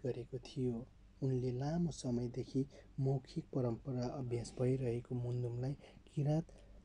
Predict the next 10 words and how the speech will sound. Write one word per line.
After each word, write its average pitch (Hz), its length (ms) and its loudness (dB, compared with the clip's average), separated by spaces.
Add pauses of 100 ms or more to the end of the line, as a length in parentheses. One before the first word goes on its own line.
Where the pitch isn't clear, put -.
(540)
सिरिजङ्गा 135 840 4
लिपिमा 135 1500 -2 (260)
लिपिबद्ध 131 640 2
गरे। 120 480 4 (560)
थेबा 143 460 0 (760)
युमा 139 420 8 (800)
खमा 131 420 2
मुन्दुम 131 420 6 (440)
चासुक 131 460 2
मुन्दुम 127 400 2